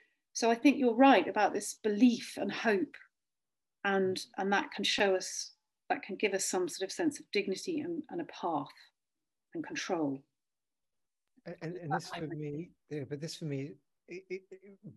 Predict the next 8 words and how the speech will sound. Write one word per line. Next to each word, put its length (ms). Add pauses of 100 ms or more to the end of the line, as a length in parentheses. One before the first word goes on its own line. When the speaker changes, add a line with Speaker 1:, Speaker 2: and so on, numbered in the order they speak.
Speaker 2:
brings 520
almost 360
to 80
a 40
circle 520
this, 360 (1500)
firstly, 360
the 200